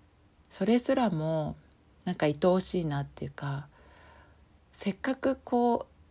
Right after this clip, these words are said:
生きているから、ね、私はそういうことを経験したい人だなって明確になったし、も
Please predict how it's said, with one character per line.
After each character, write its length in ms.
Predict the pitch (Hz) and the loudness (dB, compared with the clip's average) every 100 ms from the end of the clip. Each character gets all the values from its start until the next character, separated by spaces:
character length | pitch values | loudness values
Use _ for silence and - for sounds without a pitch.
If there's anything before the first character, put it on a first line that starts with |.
| _ | _
生 120 | 226 220 | 0 0
き 120 | - | -4
て 200 | - 156 | -2 0
い 180 | 143 143 | 0 0
る 420 | 151 180 247 277 _ - | 0 0 0 -4 _ -12
か 160 | 160 | -8
ら、 500 | 151 170 185 175 - - _ _ _ _ _ _ _ - - - - - _ _ _ _ _ _ _ _ _ _ _ - | -4 0 2 2 -2 -10 _ _ _ _ _ _ _ -20 -20 -20 -20 -20 _ _ _ _ _ _ _ _ _ _ _ -4
ね、 100 | 185 | -2
私 340 | 180 226 220 | 0 0 4
は 120 | 254 254 | 4 4
そ 140 | 247 | 2
う 20 | |
い 20 | |
う 20 | 247 | 4
こ 120 | 247 | 2
と 160 | 240 | 2
を 40 | 196 | 2
経 220 | - 160 | 2 0
験 280 | - 165 170 | 2 0 0
し 120 | - | -2
た 140 | 180 | -2
い 80 | 165 | -2
人 160 | 143 151 | -2 -6
だ 120 | 139 | -2
な 200 | 139 147 | -2 -2
っ 40 | - - - | -6 -10 -6
て 220 | 147 - _ _ _ 165 | -4 -6 _ _ _ 0
明 160 | 170 | 0
確 280 | 170 170 170 | 0 -4 -2
に 160 | 165 165 | 0 0
な 140 | 165 | -2
っ 40 | - | -6
た 140 | 160 | -10
し、 460 | 143 - 165 147 156 - - - - - - - - | -6 -2 0 0 -4 -14 -20 -20 -20 -20 -20 -20 4
も 400 | 233 262 202 - | 8 10 8 4